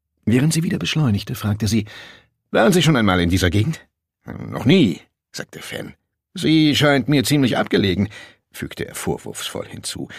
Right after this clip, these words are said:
Er hatte für das Ländliche nichts übrig. "Sie wohnen im Fish Inn?"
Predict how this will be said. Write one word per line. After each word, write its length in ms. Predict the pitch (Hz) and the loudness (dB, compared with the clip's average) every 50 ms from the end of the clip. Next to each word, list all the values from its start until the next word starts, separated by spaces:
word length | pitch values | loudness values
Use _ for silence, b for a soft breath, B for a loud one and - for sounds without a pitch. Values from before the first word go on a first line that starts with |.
| B B | B B
Er 220 | - - 120 110 | 0 2 2 2
hatte 200 | 120 120 - 135 | 2 0 0 -4
für 180 | 107 - 139 127 | -4 -4 -4 -4
das 200 | 120 113 107 - | -4 -4 -2 0
Ländliche 560 | 143 147 135 120 104 - 76 76 - - - | 2 2 2 2 0 -4 -6 -8 -8 -10 -12
nichts 240 | 90 90 - - - | -12 -14 -14 -14 -8
übrig. 460 | - 113 - - - - - - b b b b b b b b b b _ _ _ _ _ _ - | -8 -8 -8 -8 -12 -14 -16 -16 b b b b b b b b b b _ _ _ _ _ _ -2
"Sie 400 | 107 135 147 156 151 151 143 127 | 0 2 4 4 4 4 2 4
wohnen 220 | 151 160 160 151 | 4 4 4 2
im 120 | 143 143 | 2 0
Fish 240 | 127 - 147 139 - | 0 0 -2 -2 0
Inn?" 220 | 87 139 180 208 | -2 -4 -4 -4